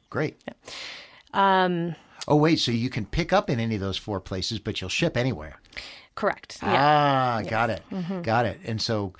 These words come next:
Speaker 1: boy, physical expansion is huge for you then.
Speaker 2: Yeah.
Speaker 1: 'Cause it creates inventory.
Speaker 2: Mm-hmm.
Speaker 1: All right, I wanna go
Speaker 2: Mm-hmm.
Speaker 1: there in a minute, but I wanna circle back
Speaker 2: Mm-hmm.
Speaker 1: to what I was gonna ask you,
Speaker 2: Yeah.
Speaker 1: which is, you know, you have a mission of reducing waste and, y-,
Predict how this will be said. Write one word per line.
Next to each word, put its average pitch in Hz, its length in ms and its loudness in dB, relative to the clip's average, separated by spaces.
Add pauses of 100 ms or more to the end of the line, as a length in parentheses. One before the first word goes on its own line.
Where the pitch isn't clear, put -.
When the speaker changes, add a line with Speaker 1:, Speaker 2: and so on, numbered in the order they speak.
(380)
Speaker 1:
boy, 120 180 0
physical 123 540 -4 (120)
expansion 110 560 -4
is 85 200 -6
huge 175 180 -4
for 90 120 -10
you 104 120 -6
then. 95 240 -12 (300)
Speaker 2:
Yeah. 226 160 4
Speaker 1:
'Cause 202 160 6
it 113 200 -2
creates 123 320 0
inventory. 95 600 -2
Speaker 2:
Mm-hmm. 226 240 2
Speaker 1:
All 139 80 6
right, 117 180 4
I 156 60 4
wanna 185 160 6
go 165 60 6
Speaker 2:
Mm-hmm. 147 60 6
Speaker 1:
there 143 120 2
in 120 80 2
a - 20 0
minute, 104 240 -2 (140)
but 123 180 2 (140)
I 139 40 2
wanna 220 220 2
circle 180 320 0
back 127 120 4
Speaker 2:
Mm-hmm. 107 80 -2
Speaker 1:
to 135 80 0
what 123 100 4
I - 20 4
was 107 120 0
gonna 151 260 4
ask 117 400 0
you, 85 140 -4
Speaker 2:
Yeah. 247 260 2 (100)
Speaker 1:
which 180 240 4
is, 170 220 2 (800)
you 139 100 0
know, 160 60 0
you 175 340 -2
have 156 240 -2
a 104 60 -2
mission 104 400 -2
of 95 180 -8
reducing 95 440 -6
waste 120 440 -4
and, 95 220 -6
y-, 104 60 -12